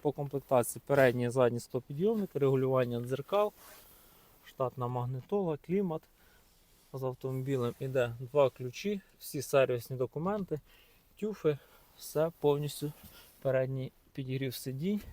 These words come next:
пробіг підтверджений. Є всі сервісні документи. Далі Hyundai Tucson білого кольору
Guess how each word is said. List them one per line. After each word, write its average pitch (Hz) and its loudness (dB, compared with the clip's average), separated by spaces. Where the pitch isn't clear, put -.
пробіг 165 0
підтверджений. 135 0
Є 131 -2
всі 139 -6
сервісні 127 -2
документи. 120 -2
Далі 123 2
Hyundai 139 2
Tucson 120 -2
білого 196 0
кольору 185 4